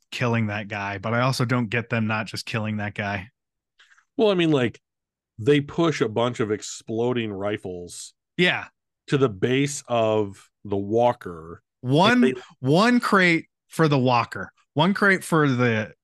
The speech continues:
Speaker 1: for the mechanical thing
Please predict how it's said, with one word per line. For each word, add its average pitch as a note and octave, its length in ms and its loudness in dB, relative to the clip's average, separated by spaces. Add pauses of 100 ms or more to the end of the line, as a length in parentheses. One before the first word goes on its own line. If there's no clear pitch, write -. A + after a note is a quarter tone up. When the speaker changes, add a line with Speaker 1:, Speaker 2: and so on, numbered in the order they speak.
(180)
Speaker 1:
for A#2+ 140 -6
the G2+ 280 -6 (480)
mechanical F3+ 1000 2 (840)
thing B2+ 480 2